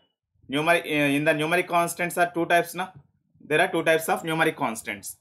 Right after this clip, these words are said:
integer constant, real constants. So that, that is also over. This is first one is integer constants. Without fraction part the value it is maintaining. And with fraction part the real constant example is also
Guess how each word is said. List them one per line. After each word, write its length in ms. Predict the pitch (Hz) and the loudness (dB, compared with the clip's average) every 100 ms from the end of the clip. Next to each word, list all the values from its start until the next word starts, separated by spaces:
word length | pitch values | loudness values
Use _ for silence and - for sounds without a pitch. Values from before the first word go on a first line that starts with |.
| - | -10
integer 340 | 143 156 170 | -6 0 0
constant, 340 | 165 165 208 185 | 0 -2 -2 2
real 200 | 160 151 | 2 2
constants. 600 | 143 120 - 98 98 - _ - | 0 -4 -8 -14 -14 -20 _ -8
So 160 | 180 196 | -4 2
that, 340 | 170 147 - | 2 0 -2
that 160 | 131 170 | 0 2
is 140 | 180 | 2
also 240 | 175 175 | 2 2
over. 320 | 160 117 104 - - | 0 0 -4 -12 -12
This 160 | 143 | -6
is 140 | 165 156 | -6 0
first 240 | 143 - | -2 0
one 160 | 170 190 | 0 0
is 180 | - - - - _ _ - 151 | -4 -8 -20 -20 _ _ -14 -8
integer 340 | 160 180 190 | -2 2 2
constants. 680 | 165 127 113 110 101 - - _ - | 2 -2 -4 -10 -10 -16 -18 _ -10
Without 320 | 151 190 190 | -4 -2 0
fraction 380 | 180 160 175 165 | 0 0 -2 -2
part 160 | 190 185 | -2 2
the 100 | 147 | 2
value 280 | 147 151 | 4 2
it 160 | 160 147 | 0 -2
is 120 | 156 | -4
maintaining. 540 | 156 123 117 101 98 - _ _ _ - _ - | -4 -4 -4 -6 -10 -20 _ _ _ -20 _ -4
And 200 | 151 160 | -2 2
with 180 | 156 151 | 0 0
fraction 400 | 190 185 190 170 | 0 0 0 0
part 260 | 202 359 147 | 0 0 0
the 120 | 160 | 2
real 220 | 160 165 | 4 2
constant 400 | 165 165 170 160 | 2 -2 -2 -2
example 400 | 147 139 151 147 | 0 0 -2 -2
is 100 | 139 | 0
also 420 | 143 139 214 - | -2 -2 -6 -8